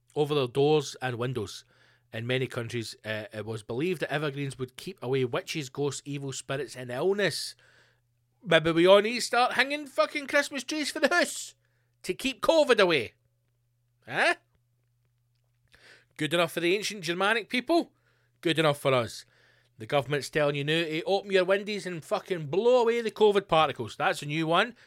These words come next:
We never had that for the start. We just had wear a mask, wash your hands, wash your arsehole. No, you've got to fucking blow covid particles away, which would imply that even in your own home, there are covid particles that can kill you.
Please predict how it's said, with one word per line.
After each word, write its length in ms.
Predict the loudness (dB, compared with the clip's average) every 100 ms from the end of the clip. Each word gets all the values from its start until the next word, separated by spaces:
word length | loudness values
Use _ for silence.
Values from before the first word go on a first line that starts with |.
| _
We 80 | -4
never 180 | -2 0
had 140 | 0
that 240 | 2 2 2
for 60 |
the 80 | -6
start. 380 | -4 2 2 0 _ _ -14
We 80 | -8
just 160 | -6
had 140 | -6 0
wear 180 | 4
a 60 | 4
mask, 340 | 4 2 -2 _ _ -2
wash 240 | 0 0
your 80 | 0
hands, 340 | 0 -2 -4 -16 _
wash 240 | 4 4 4
your 80 | 4
arsehole. 400 | 4 2 -6 -6 _ -10
No, 340 | 0 2 4 2 _ _ _ _ _
you've 200 | -10 -4
got 100 | -2
to 80 | -2
fucking 320 | -4 -4 -2 0
blow 220 | 2 0
covid 440 | -2 -6 -6 -2
particles 560 | 2 2 2 0 -2 0
away, 420 | 0 2 2 0 -6 _ -8
which 240 | -8 -4
would 140 | -4
imply 720 | -4 -8 -6 -2 -2 -2 -4 -6 -20 _ -8
that 160 | -8 -6
even 280 | -6 -4 -4
in 120 | 0
your 120 | 2
own 160 | 4 4
home, 460 | 4 4 4 2 -10 _ _ _
there 180 | 0 2
are 80 | 2
covid 380 | 2 0 0 0
particles 480 | 0 0 -2 -8 -8
that 140 | -12
can 100 | -10
kill 240 | -4 -4
you. 140 | -4